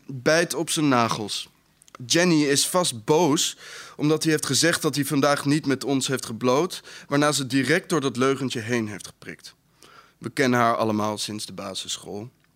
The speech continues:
Vroeger dacht iedereen dat die relatie van Jenny en Tom als een miljardenbank in de crisis was, too big to fail. Maar nu gelooft niemand dat meer, behalve Tom zelf misschien. Ik scroll een beetje door de foto's van vorige zomer.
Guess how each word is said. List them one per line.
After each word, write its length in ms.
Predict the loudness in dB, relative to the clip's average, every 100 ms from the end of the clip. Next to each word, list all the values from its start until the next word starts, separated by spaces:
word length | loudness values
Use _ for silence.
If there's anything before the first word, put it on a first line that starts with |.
| _ _ _ _
Vroeger 380 | -2 0 2 4
dacht 300 | 2 2 0
iedereen 340 | 2 4 4
dat 140 | 2 2
die 100 | 2
relatie 500 | 4 4 4 0 0
van 140 | 0
Jenny 400 | 2 4 4 4
en 140 | 2
Tom 320 | 2 4 6 4
als 140 | 4
een 180 | 2 4
miljardenbank 840 | 2 4 2 2 2 2 2 0
in 80 | -2
de 100 | -4
crisis 440 | -2 0 0 -2 0
was, 240 | 0 0
too 260 | -2 -2 0
big 200 | -2 -4
to 180 | -6
fail. 500 | -8 -2 0 0 -2 -8 -18 -18 -20 -6
Maar 300 | -2 0 2
nu 280 | 2 2 0
gelooft 460 | 0 2 2 -2
niemand 460 | 0 2 2 2 -2
dat 160 | -6
meer, 300 | -2 -2 -2
behalve 560 | -4 -2 -4 -2 -6 -6 -4
Tom 340 | -4 -2 -4
zelf 320 | -6 -8 -10 -14 -20 -20
misschien. 320 | -12 -12 -12 -20 -20 -20 _ _ _ -20 _ _ _ _ -20 -20 _ _ -20 -20 _ _
Ik 140 | -4
scroll 320 | -2 2 4
een 80 | 6
beetje 300 | 4 4 2
door 120 | 0
de 60 | 0
foto's 580 | 2 2 2 0 -2 -4
van 120 | -8
vorige 320 | -4 -4 -4
zomer. 460 | -2 0 0 -4